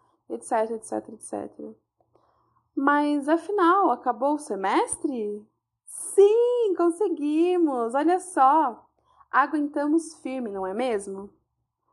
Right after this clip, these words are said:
A gente falava assim, "Mesmo com tudo acontecendo, conseguimos superar as dificuldades. Nos tornamos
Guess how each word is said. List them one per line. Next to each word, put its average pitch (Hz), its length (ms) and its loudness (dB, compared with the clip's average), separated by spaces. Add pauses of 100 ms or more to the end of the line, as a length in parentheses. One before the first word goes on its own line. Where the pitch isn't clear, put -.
(240)
A 220 100 0
gente 247 320 -2
falava 233 480 2
assim, 208 540 -8 (380)
"Mesmo 233 360 -2
com 226 220 -8 (160)
tudo 269 400 -4
acontecendo, 214 1000 -8
conseguimos 247 720 -6
superar 247 500 0
as 220 200 -2
dificuldades. 202 920 -8 (300)
Nos 349 180 6
tornamos 285 680 0